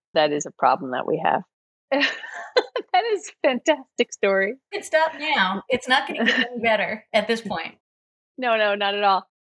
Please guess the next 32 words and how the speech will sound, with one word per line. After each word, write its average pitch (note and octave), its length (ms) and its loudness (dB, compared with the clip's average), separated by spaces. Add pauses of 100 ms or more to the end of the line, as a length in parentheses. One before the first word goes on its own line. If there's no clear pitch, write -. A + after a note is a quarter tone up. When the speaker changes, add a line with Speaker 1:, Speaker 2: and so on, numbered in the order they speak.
(100)
Speaker 1:
Uh, A3 280 2
I'm B3 200 2
just - 160 -6
impressed A3+ 500 0
that F#3 140 -2
you G3+ 80 0
could F#3+ 220 -4
do F#3+ 340 0
a G3 60 -8
silent E3+ 380 0
retreat. E3 440 0
Honestly, A#3 440 0
like, A3 180 4
what F#3 260 -2
was G#3 140 -2
that F3+ 160 4
like? F3 320 0 (1080)
Did, A#3 200 0
did, C4+ 220 0
was B3 200 2
it E4 140 -4
beneficial? A#3+ 680 0
Should A3+ 160 -2
we A3 100 2
all G3 160 2
go G#3 160 0
do F#3 200 -2
it? A#3 200 -2
Speaker 2:
I C#4 120 2
mean, F4+ 180 0
it G4+ 160 -4
was, G#4 220 -2